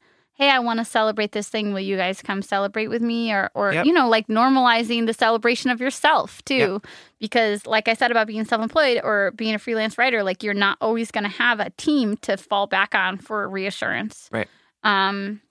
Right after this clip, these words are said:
Speaker 1: and I, and I just love that idea. And also thinking about, uh, I had a couple thoughts while you were talking, Sam, that one,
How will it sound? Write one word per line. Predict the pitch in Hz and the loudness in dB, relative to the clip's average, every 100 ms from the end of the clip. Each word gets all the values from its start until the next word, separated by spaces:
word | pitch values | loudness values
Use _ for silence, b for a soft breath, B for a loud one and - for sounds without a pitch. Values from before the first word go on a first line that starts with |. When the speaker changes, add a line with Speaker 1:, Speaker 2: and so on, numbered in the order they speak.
| _ _ _ _ _ _ _ | _ _ _ _ _ _ _
Speaker 1:
and | 226 233 | -2 0
I, | - | 0
and | 233 | 0
I | 240 240 | 0 -2
just | 254 - | -4 -2
love | 208 233 | -2 0
that | 185 | 0
idea. | 185 180 - | 0 -2 -2
And | 240 - | -2 2
also | 359 466 - 254 226 233 | 2 2 2 4 2 0
thinking | 294 285 311 | -2 0 0
about, | 247 220 196 - b b b _ _ _ _ _ _ _ _ 226 | 4 2 2 -6 b b b _ _ _ _ _ _ _ _ 2
uh, | 208 190 214 | 4 4 2
I | |
had | 262 | 0
a | 240 | 0
couple | 262 233 | -2 -2
thoughts | - 208 208 | 0 -2 -2
while | 202 196 | -6 -6
you | 190 | -6
were | 196 | -6
talking, | 226 214 214 208 | -2 -2 -4 -8
Sam, | 202 185 175 | -6 -4 -4
that | 185 180 165 - - b b _ | -2 -2 -2 -14 -20 b b _
one, | 196 202 285 240 196 196 208 | -8 0 2 2 0 -4 -6